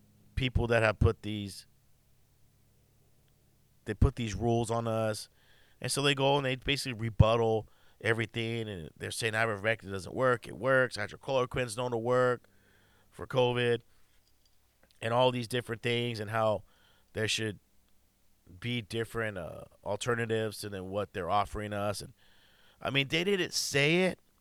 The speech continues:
These guys, these men didn't say it, but it's like you kinda know they wanna say it. You know, like, there's something bigger. There's just, like, one wor-, one new, new world order, but they can't say it. They have to just give it to you by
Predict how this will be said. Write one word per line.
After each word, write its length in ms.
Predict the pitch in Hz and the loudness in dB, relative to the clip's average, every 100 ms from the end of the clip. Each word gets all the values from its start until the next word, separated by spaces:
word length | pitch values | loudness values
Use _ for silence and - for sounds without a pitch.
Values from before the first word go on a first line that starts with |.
| _ 127 | _ -6
These 160 | 143 | -4
guys, 340 | 143 147 143 131 | 2 2 2 -2
these 180 | 143 | -8
men 160 | 131 147 | -4 -2
didn't 300 | 120 135 - | -2 -6 -6
say 400 | - 120 127 131 | -6 0 2 0
it, 100 | - _ _ _ _ _ _ _ _ _ - _ _ _ - | -2 _ _ _ _ _ _ _ _ _ -20 _ _ _ -4
but 180 | 117 110 | -2 0
it's 140 | 104 | 2
like 320 | 120 131 - _ _ | 2 2 0 _ _
you 100 | - | -14
kinda 300 | 117 147 123 | -4 2 2
know 260 | 107 131 123 | 6 6 6
they 80 | 104 | 2
wanna 260 | 95 73 | -2 -6
say 220 | - 90 | -8 -6
it. 160 | - - _ _ _ _ _ _ _ _ _ _ _ | -8 -12 _ _ _ _ _ _ _ _ _ _ _
You 120 | 110 | -4
know, 160 | 113 120 | -2 0
like, 180 | 107 - | -2 -4
there's 160 | 107 | -4
something 320 | - 123 73 92 | 0 0 0 -2
bigger. 460 | 120 117 82 - _ | 2 2 0 -12 _
There's 200 | - 92 | -12 -10
just, 240 | 95 90 - | -8 -10 -10
like, 160 | - _ _ | -14 _ _
one 380 | 92 117 120 107 | -6 -2 -2 -2
wor-, 160 | 101 - | -6 -4
one 260 | 113 127 117 | 0 0 0
new, 260 | 120 113 | -4 -4
new 140 | 120 139 | -2 0
world 280 | 120 120 107 | 0 -2 0
order, 420 | 113 110 92 - - _ - | 0 0 -4 -10 -20 _ -8
but 120 | 101 | -2
they 100 | 113 | -2
can't 320 | - 131 - | 2 2 2
say 240 | - 120 | 0 0
it. 120 | 90 _ - - | 0 _ -20 -4
They 80 | 110 | 2
have 120 | 117 | 2
to 120 | 110 101 | 2 -10
just 220 | 101 - | -10 -6
give 160 | 120 120 | -4 -4
it 100 | - | -4
to 140 | 117 | -4
you 120 | 117 | -4
by 300 | 101 98 82 | 0 0 0